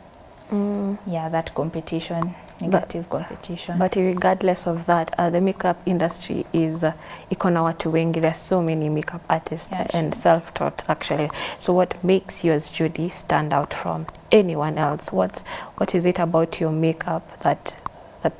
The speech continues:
Speaker 1: makes you stand out from everyone else?
Speaker 2: First of all, I am a perfectionist.
Speaker 1: Okay.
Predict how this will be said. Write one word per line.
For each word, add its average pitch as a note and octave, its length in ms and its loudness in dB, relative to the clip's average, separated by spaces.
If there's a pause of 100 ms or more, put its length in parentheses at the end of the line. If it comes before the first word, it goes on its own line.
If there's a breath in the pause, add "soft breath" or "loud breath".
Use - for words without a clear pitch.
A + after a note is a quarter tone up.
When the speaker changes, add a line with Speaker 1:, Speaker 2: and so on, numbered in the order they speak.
(160)
Speaker 1:
makes F3+ 280 4
you D#3+ 60 2
stand - 280 -4
out - 100 -4
from E3 220 -4
everyone D3+ 340 -4
else? F3 300 -12 (880 loud breath)
Speaker 2:
First F#3+ 260 -6
of E3+ 140 -2
all, F#3 200 4 (360)
I F#3+ 60 -6
am F3 160 -2
a E3 40 -4
perfectionist. E3 800 -4 (240)
Speaker 1:
Okay. G3 340 -4